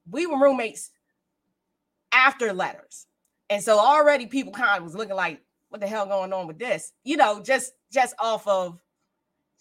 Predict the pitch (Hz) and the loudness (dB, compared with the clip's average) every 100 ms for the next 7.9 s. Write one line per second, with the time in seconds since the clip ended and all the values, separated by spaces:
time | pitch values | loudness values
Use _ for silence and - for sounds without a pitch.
0 | _ - 240 226 220 202 190 180 175 151 | _ -4 0 2 2 0 -2 -4 -4 -8
1 | 185 185 196 185 185 - - 220 202 175 | -14 -8 -8 -4 -6 -6 -10 -4 -4 -4
2 | 165 226 214 202 202 185 160 285 208 156 | -10 -4 -2 -2 -4 -6 -4 -4 -4 -6
3 | - _ _ _ _ _ - 180 220 185 | -12 _ _ _ _ _ -2 0 2 4
4 | 254 262 208 170 175 - 247 220 185 285 | 4 6 4 -2 -10 -4 -2 -2 0 2
5 | 302 247 233 _ _ _ _ 185 294 320 | 2 0 -10 _ _ _ _ -12 -12 -14
6 | _ - 254 277 262 285 208 269 220 233 | _ -8 -4 -2 -4 -6 -4 -6 -6 -10
7 | 233 233 202 302 226 170 190 151 160 | -8 -8 -4 -4 -4 -6 -6 -8 -10